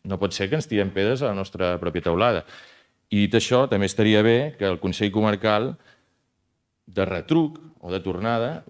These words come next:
pogués avaluar també les polítiques estatals i aviam si s'estan complint aquests objectius, eh, d'expansió d'habitatge de protecció oficial, de manera que hi hagi un diàleg entre els diferents nivells de govern,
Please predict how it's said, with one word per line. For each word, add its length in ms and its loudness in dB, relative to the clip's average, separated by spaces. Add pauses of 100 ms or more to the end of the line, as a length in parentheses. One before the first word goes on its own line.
(120)
pogués 260 0
avaluar 460 4
també 240 0
les 140 -4
polítiques 480 -4
estatals 680 -4 (420)
i 80 -4
aviam 240 -2
si 80 -6
s'estan 320 -6
complint 400 -4
aquests 240 -6
objectius, 600 -6 (180)
eh, 180 -6
d'expansió 680 -4
d'habitatge 680 -4
de 80 -6
protecció 380 -8
oficial, 420 -4
de 100 0
manera 300 -2
que 160 -2
hi 80 -2
hagi 300 -8 (120)
un 180 -4
diàleg 520 0
entre 220 -4
els 100 -6
diferents 560 -4
nivells 460 -4
de 80 -4
govern, 400 -4